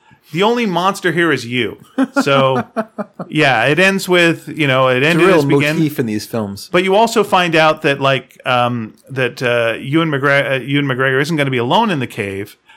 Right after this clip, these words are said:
Speaker 1: because Qui-Gon Jinn's ghost is, uh, Jim. Qui-Gon Jinn's, uh,
Speaker 2: <laughs>
Speaker 1: ghost is there. And so,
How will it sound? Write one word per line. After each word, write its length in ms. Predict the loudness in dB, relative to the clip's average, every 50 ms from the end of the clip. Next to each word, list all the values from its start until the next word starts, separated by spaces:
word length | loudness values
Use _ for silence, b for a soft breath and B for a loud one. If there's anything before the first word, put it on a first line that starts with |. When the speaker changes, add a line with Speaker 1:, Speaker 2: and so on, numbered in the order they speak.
| b b b
Speaker 1:
because 260 | -6 -4 -4 -4 -6
Qui-Gon 500 | -4 0 0 2 2 2 0 -2 -2 -2
Jinn's 360 | -4 -2 -2 -2 -2 -2 -6 -6
ghost 540 | -2 0 0 0 0 -4 -8 -14 -16 -20 _ _ _ _
is, 320 | -8 -6 -4 -4 -4 -4 -4
uh, 120 | -4 -4
Jim. 440 | -4 -8 -10 -10 -10 -10 -12 -14 -14 B B B B B B
Qui-Gon 400 | 0 2 2 4 2 2 0 0
Jinn's, 440 | 0 0 0 2 0 0 -2 0 0
uh, 560 | 0 0 2 2 2 2 2 2 0 -2 -2
Speaker 2:
<laughs> 40 | 0
Speaker 1:
ghost 320 | 0 2 2 2 0 -2 -6
is 120 | -6 -6
there. 240 | -6 -6 -6 -6 -6
And 140 | -6 -6 -6
so, 340 | -2 0 0 0 0 -2